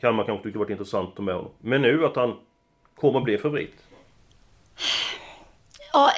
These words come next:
Speaker 2: eller så blir det mycket snack. Alltså, de är ju ganska jämspelade i nuläget. Eh, han blir ju inte någon massiv favorit, så. Jag, nej, jag, jag skulle inte spela utan honom helt enkelt. Sen hur spelvärlden är, det vet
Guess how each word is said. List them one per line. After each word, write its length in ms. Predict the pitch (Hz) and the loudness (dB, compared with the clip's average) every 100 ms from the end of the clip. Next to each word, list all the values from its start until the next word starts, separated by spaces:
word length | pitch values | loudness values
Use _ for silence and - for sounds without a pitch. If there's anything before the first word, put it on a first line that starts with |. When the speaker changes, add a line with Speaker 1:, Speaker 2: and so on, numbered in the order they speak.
| 190 254 | 4 6
Speaker 2:
eller 200 | 262 285 | 6 4
så 140 | 233 | 2
blir 300 | 202 269 381 | 0 4 6
det 60 | 392 | 6
mycket 280 | 294 208 | 4 2
snack. 200 | 190 185 - - | 0 -2 -4 -4
Alltså, 300 | 214 196 175 | 0 0 0
de 180 | 214 226 | 2 4
är 40 | 226 | 4
ju 140 | 202 | 4
ganska 440 | 285 208 190 - | 4 2 0 0
jämspelade 560 | 349 220 - 180 165 165 | 2 2 0 -2 -2 -2
i 40 | |
nuläget. 640 | 175 160 139 135 - - - - - - - - _ - | -2 -2 -2 -2 -8 -10 -20 -20 -20 -20 -20 -20 _ -6
Eh, 80 | 208 196 190 185 | 2 4 6 4
han 160 | 180 196 | 4 2
blir 100 | 208 | 4
ju 80 | 202 | 2
inte 220 | 185 254 | 2 2
någon 440 | 269 226 190 202 | 2 2 2 2
massiv 460 | 269 294 - 185 156 | 0 -2 -8 -6 -6
favorit, 680 | - 147 143 - - - - | -6 -8 -6 -10 -12 -18 -18
så. 280 | 196 - 90 - | -12 -8 -8 -8
Jag, 560 | 196 240 262 262 214 240 147 - - - | 2 6 8 6 4 2 2 -2 -12 -4
nej, 280 | 262 285 254 | 2 4 4
jag, 300 | 269 269 240 - - - | 6 6 4 0 -12 -8
jag 280 | 233 294 277 | 2 4 4
skulle 240 | 240 220 | -2 -2
inte 500 | 196 220 180 - 220 | -2 -2 -4 -6 -10
spela 340 | - 214 175 | -6 -6 -4
utan 220 | 180 190 233 | -6 -8 -8
honom 200 | 185 156 | -6 -6
helt 220 | - - | -8 -10
enkelt. 380 | 101 - 104 - | -12 -12 -12 -6
Sen 440 | 208 214 214 214 | 0 0 0 -4
hur 380 | 196 202 208 185 | -4 0 0 -2
spelvärlden 720 | - 214 190 202 220 190 170 | -4 -4 -2 0 -2 0 -2
är, 140 | 165 | -2
det 140 | 170 180 | -4 -4
vet 280 | 185 175 | -6 -6